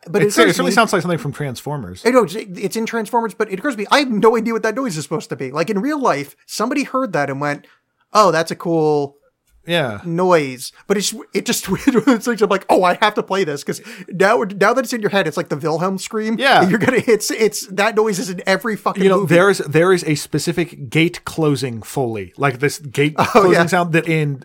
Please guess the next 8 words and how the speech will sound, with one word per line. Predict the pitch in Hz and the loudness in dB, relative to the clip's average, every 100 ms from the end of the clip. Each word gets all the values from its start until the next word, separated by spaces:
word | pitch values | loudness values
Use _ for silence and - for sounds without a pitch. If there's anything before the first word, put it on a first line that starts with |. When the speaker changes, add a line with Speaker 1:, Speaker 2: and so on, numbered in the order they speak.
| - | -2
Speaker 2:
uh, | 135 123 117 - _ | 0 0 -2 -10 _
Castlevania | - 202 - 185 185 190 196 190 | -2 0 2 0 0 -2 -2 -4
sixty-four, | - 208 - 196 - 139 101 - _ _ - | -6 -10 -8 -8 -2 -2 -2 -10 _ _ -10
Speaker 1:
Yeah. | 143 127 123 | -6 -6 -2
Speaker 2:
uh, | 165 151 135 113 _ | 2 4 2 -2 _
is | 160 147 | -2 0
in | 180 165 | 0 0
that. | 165 123 - | 0 -2 -6